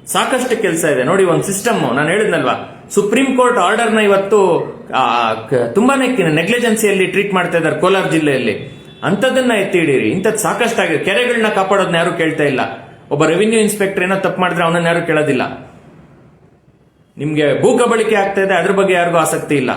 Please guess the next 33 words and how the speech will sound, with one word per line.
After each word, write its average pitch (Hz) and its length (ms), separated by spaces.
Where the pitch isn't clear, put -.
ನಾಳೆ 185 160
ಊರ್ 196 260
ಬಿಟ್ಟು 190 260
ಎಲ್ಲೆಲ್ಲಿ 160 360
ಬದುಕ್ತೀರಾ, 151 440
ಎಷ್ಟ್ 135 180
ಜನ 147 180
ಅಂತ, 139 220
ಆ, 127 300
ಕಾದ್ 165 220
ನೋಡ್ತಾ 139 260
ಇದ್ದೀರಾ? 117 260
ದಯವಿಟ್ಟು 156 540
ಸಿಸ್ಟಮ್ನ 165 640
ಜಾಗೃತಗೊಳಿಸಿ. 151 880
ಯಾರಿಗೂ 165 240
ನಾವು 170 160
ಶಿಕ್ಷೆ 147 300
ಪ-, - 460
ಶಿಕ್ಷೆ 151 240
ಪಡಿಸೋದಲ್ಲ 156 480
ಉದ್ದೇಶ. 143 360
ಇವನ್ 156 260
ಜೈಲ್ಗೆ 180 300
ಹಾಕೋದ್ 175 220
ಕೂಡ 165 160
ಏನಕ್ಕೆ? 147 340
ಅವ್ನ್, 143 220
ಅವ್ನ್ 120 180
ಮನಸ್ 233 280
ಪರಿವರ್ತನೆ 202 540
ಆಗ್ಲಿ 151 220
ಅಂತ. 139 180